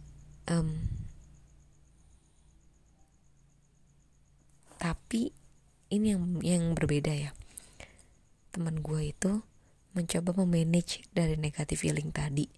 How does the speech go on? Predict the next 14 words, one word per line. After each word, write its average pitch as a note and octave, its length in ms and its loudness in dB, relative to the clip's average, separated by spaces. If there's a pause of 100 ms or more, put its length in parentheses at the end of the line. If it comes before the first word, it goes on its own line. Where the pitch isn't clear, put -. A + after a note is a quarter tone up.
(440)
Sedangkan E3 720 0 (1040)
di F3 80 0
manage E3 480 0
ya, D3 80 0
berarti D3 240 4
diatur D#3+ 640 4
gitu - 160 -2
kan. - 240 -8 (400)
Sedangkan D#3 640 -2 (800)
gue E3+ 240 0
itu, G3+ 400 2 (880)
gue F#3 80 -2
baru F3 160 0
sadar, D#3+ 400 -2